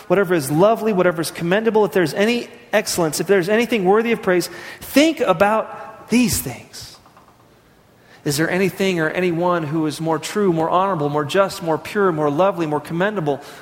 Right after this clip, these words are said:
more excellent, more worthy than praise than Jesus Christ? As we face difficult times, we need to turn our hearts and minds to Jesus. After that, that's what Paul did.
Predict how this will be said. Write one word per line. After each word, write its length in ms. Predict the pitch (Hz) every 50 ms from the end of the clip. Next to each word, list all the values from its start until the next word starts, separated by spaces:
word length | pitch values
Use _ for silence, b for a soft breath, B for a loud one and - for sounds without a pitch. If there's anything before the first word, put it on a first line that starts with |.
| B B
more 160 | 175 185 -
excellent, 420 | - 208 226 - - 185 170 165 -
more 160 | 175 175 170
worthy 360 | 151 170 208 233 233 214 214
than 180 | 175 175 160 139
praise 500 | - 208 214 226 214 202 185 165 - - B B B B B B B B _ _ _ _ _ -
than 80 | 165
Jesus 340 | 147 175 208 190 180 156 -
Christ? 480 | - - 202 208 226 214 - - - - - _ _ _ _ _ _ _ _ _ _ _ _ _ _ _ _ _ _ - _ _ _ _ _ _ _ _ _ _ B B B B
As 120 | 175 175
we 100 | 208 214
face 400 | 170 - 254 254 254 247 - -
difficult 400 | - - 240 - 247 - 202 -
times, 400 | - 208 240 240 240 240 190 190
we 80 | 220 220
need 140 | 240 233
to 60 | 196 185
turn 260 | - - 226 233 233
our 120 | 226 202 180
hearts 320 | - 220 240 240 233 -
and 100 | 208 185
minds 340 | 196 214 226 233 226 - -
to 80 | 208
Jesus. 340 | 165 165 220 240 202 196 185
After 280 | 220 208 240 247 240 226
that, 420 | 208 226 220 220 220 - - 175
that's 320 | 220 233 262 277 - - 226
what 240 | 240 233 233 -
Paul 400 | - - 226 226 254 262 262 254
did. 300 | 208 185 170 139 147 -